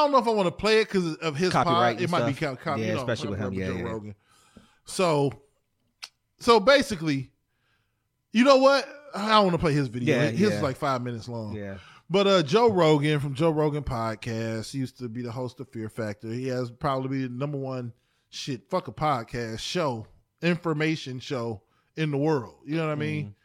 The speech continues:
Speaker 2: Mm-hmm.
Speaker 1: At least in the country. So there is,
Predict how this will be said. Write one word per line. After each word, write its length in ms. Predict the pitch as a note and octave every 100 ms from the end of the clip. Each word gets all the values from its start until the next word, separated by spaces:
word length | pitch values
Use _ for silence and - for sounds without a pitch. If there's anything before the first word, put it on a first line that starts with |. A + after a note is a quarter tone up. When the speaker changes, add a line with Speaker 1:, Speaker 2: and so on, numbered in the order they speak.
| _ -
Speaker 2:
Mm-hmm. 60 |
Speaker 1:
At 60 | D3
least 160 | F#3 E3
in 80 | C3+
the 60 |
country. 420 | - E3 A#2+ G#2 G2+ _ _ _ _ _ _ _ _ - _ _
So 680 | - F#3+ E3 D3+ C#3+ C3+ _ _ _
there 380 | C#3 C#3 G#3+ A3+ F#3+
is, 640 | F#3 E3+ D3 C3 - -